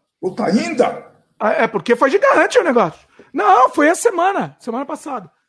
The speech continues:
Speaker 2: Aqui, ó, vou mostrar ao vivo aqui. Eu
Speaker 1: Pô,
Speaker 2: tirei
Speaker 1: primeira
Speaker 2: ontem.
Speaker 1: vez que num podcast a turma mostra.
Speaker 2: Hã?
Speaker 1: Primeira vez que num podcast a turma mostra esse, esse
Speaker 2: Olha aí.
Speaker 1: circo dos horrores aí, hein?
Speaker 2: Circo dos horrores,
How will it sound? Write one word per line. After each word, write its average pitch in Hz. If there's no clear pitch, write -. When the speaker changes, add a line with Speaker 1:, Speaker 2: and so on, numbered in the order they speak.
Speaker 2:
Aqui, 208
ó, 208
vou 240
mostrar 285
ao 208
vivo 175
aqui. 156
Eu 226
Speaker 1:
Pô, -
Speaker 2:
tirei 302
Speaker 1:
primeira 240
Speaker 2:
ontem. 196
Speaker 1:
vez 220
que 208
num 185
podcast 175
a 196
turma 196
mostra. 160
Speaker 2:
Hã? 277
Speaker 1:
Primeira 185
vez 185
que 180
num 165
podcast 165
a -
turma 185
mostra 170
esse, 156
esse -
Speaker 2:
Olha 196
aí. 208
Speaker 1:
circo 156
dos 151
horrores 135
aí, 123
hein? -
Speaker 2:
Circo 262
dos 311
horrores, 247